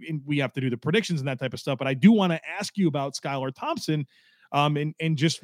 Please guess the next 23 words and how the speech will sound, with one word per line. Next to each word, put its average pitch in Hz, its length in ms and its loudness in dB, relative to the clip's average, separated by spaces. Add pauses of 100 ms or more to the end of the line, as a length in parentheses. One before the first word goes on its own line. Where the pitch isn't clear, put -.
what 165 180 0
you've 175 160 4
learned 156 260 2
about 143 220 0
him. 143 160 0
I 139 60 0
know 143 140 2
he 151 80 2
had 147 100 0
a 139 60 0
hot 147 300 -4
preseason 147 800 -2
and, 123 140 -4 (300)
you 135 80 -4
know, - 20 -2
he's 147 160 0
played 170 340 2
some 190 160 4
football 151 460 2
this 110 220 -6
year. 104 160 -6
And 104 100 -12
so, 123 320 -2